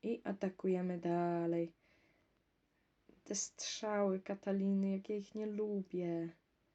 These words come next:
Em, dobra. Dobra. I sobie na spokojnie działamy.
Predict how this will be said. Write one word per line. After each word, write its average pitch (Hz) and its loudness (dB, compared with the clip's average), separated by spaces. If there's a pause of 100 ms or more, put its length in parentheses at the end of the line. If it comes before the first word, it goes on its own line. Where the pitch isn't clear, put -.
(680)
Em, 175 -2
dobra. 175 -4 (2000)
Dobra. 175 -6 (200)
I 202 -4
sobie 180 -4
na 196 -2
spokojnie 180 -4 (1160)
działamy. 175 -2